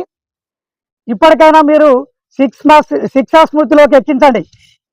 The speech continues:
లేకపోతే బహుజన్ సమాజ్ పార్టీ ద్వారా మేము కలెక్టరేట్ని ముట్టడిస్తాం. కలెక్టర్ గారికి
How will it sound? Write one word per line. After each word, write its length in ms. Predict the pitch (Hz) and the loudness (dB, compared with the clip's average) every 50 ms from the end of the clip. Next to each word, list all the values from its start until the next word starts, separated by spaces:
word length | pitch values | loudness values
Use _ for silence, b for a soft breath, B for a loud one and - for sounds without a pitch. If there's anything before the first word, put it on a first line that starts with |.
| _ _ _ _ _ _ _ - | _ _ _ _ _ _ _ -6
లేకపోతే 640 | 190 233 269 302 247 330 254 311 302 294 330 330 349 370 359 _ _ _ _ _ - | -2 0 0 2 0 0 0 2 0 2 2 2 2 2 0 _ _ _ _ _ -4
బహుజన్ 360 | 196 233 262 294 262 330 320 | -2 -2 0 0 0 -2 0
సమాజ్ 340 | - 294 294 294 302 302 254 214 | 0 0 2 2 2 0 2 0
పార్టీ 220 | 285 277 262 285 285 | 0 0 0 0 0
ద్వారా 280 | 226 277 277 285 311 339 349 - _ _ _ _ _ _ _ _ _ _ - | 2 2 4 4 2 2 -2 -6 _ _ _ _ _ _ _ _ _ _ -8
మేము 260 | 214 247 285 285 269 254 - - | -4 -2 -2 -2 -2 -4 -4 -6
కలెక్టరేట్ని 600 | 247 262 294 285 240 294 302 311 302 226 285 294 | -4 -4 -4 -4 -2 0 2 2 2 2 2 0
ముట్టడిస్తాం. 560 | 269 269 - 285 294 302 285 - - 320 349 392 - _ _ _ _ _ _ _ _ _ _ - | 0 0 -2 -2 -6 -8 -6 -2 0 0 0 0 -4 _ _ _ _ _ _ _ _ _ _ -6
కలెక్టర్ 380 | 254 262 294 285 240 277 320 285 | -2 -2 -2 -4 -2 -2 0 2
గారికి 340 | 311 302 311 226 - 320 302 | 2 2 2 0 -4 -6 -6